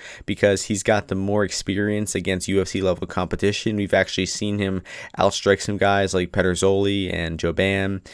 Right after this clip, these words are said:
and Otto, even though a lot of those fights were really low output fights. We have seen him have success against U F C level competition, so I do trust Grant a little more in the striking. But in the grappling aspect of things, I definitely favor Bourne. He can hit takedowns, he can keep top position,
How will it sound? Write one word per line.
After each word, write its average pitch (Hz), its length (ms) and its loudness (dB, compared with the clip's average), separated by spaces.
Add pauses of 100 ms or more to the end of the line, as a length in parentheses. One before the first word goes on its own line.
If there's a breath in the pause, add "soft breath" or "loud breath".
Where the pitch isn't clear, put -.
(160 loud breath)
and 82 160 -2
Otto, 104 480 4
even 98 240 -2
though 92 280 0 (160)
a - 80 0
lot 95 200 4
of 95 60 -2
those 92 140 2
fights 95 280 0
were 95 80 2
really 101 200 4
low 92 240 6
output 92 360 0
fights. 101 340 2 (320 loud breath)
We 123 120 6
have 139 200 2
seen 127 240 -2
him 110 80 -4
have 110 240 0
success - 460 0
against 92 260 -2
U 92 160 4
F 87 80 -2
C 95 140 -2
level 87 260 0
competition, 87 640 -2
so 90 100 0
I 90 80 4
do 127 240 0
trust - 380 0
Grant 101 400 -2
a - 80 -8
little 107 160 8
more 95 240 0
in 85 80 0
the 85 40 -2
striking. 90 600 -2 (560 loud breath)
But 107 120 2
in 165 80 2
the 156 80 2
grappling 123 400 4
aspect 101 300 -2
of 85 80 -8
things, 95 200 0
I 87 80 2
definitely 113 380 2
favor 101 360 2
Bourne. 101 540 0 (240 loud breath)
He - 160 -6
can 92 160 -4
hit 113 220 0
takedowns, 107 540 0
he - 100 -16
can 98 160 -2
keep 110 240 -2
top 101 260 -4
position, 95 640 -2